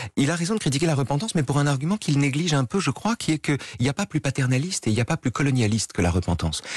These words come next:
C'est-à-dire, il n'y a pas plus condescendant que le sentiment que la France, soixante ans après la décolonisation, est encore responsable des maux des anciennes colonies. Et ceci est une position paternaliste. Le véritable nostalgique de l'empire colonial,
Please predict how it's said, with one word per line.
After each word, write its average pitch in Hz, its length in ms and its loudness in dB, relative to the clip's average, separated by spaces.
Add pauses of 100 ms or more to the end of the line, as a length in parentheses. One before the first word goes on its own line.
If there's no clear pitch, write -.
C'est-à-dire, 135 320 0
il 147 100 4
n'y 156 80 4
a 156 60 0
pas 196 100 -2
plus 139 160 -2
condescendant 131 720 2
que 98 140 0
le 95 100 4
sentiment 147 580 0
que - 120 -4
la 120 120 2
France, 139 360 -2 (180)
soixante 143 460 0
ans 135 80 2
après 95 220 0
la 85 100 2
décolonisation, 87 680 2 (260)
est 98 160 -2
encore 120 280 0
responsable 113 520 0
des 110 120 2
maux 139 200 2
des 113 160 0
anciennes 113 280 2
colonies. 90 320 0 (340)
Et 120 160 0
ceci 170 380 0
est 240 100 -2
une 135 140 0
position 127 320 0
paternaliste. 131 420 0
Le 147 80 2
véritable 190 480 0
nostalgique 117 520 0
de 104 80 0
l'empire 98 280 0
colonial, 135 400 0